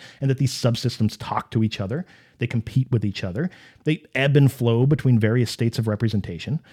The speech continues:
but that these different drafts of cognitive processes all come together to create a type of simplification of what's going on in aggregate. And that simplification is what you experience as you.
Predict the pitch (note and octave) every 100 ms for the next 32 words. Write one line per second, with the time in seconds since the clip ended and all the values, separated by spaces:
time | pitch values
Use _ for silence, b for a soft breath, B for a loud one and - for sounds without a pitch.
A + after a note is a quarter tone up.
0 | b b b b - F3 F#3+ F#3+ - B3+
1 | D4 E3 B2+ A#2+ G3 C3+ C3 - C3+ -
2 | - D3+ E3 C#3+ B2 D#3+ F3+ - G2 A2
3 | - C#3 G#3 - G3+ F#3 C3 F3+ C#3+ C#2
4 | _ b b - G3+ B3 C4 A3+ F#3+ F#3+
5 | - D3 - - A#3 G#3+ F3+ - A3 A#3
6 | - A#2 B2+ C#3 - D3 C#3+ C3+ C#3 B2+
7 | C#3+ G#3+ C#3+ F2 - - b b b b
8 | C#3+ D3+ - F3+ D#3 C#3 - A3 E3+ C#3+
9 | C#3+ C3 C3+ B3 F3 - A#2+ A2 B2+ B2+
10 | - - _ _ - C#3 A#2 A#2+ A#3 -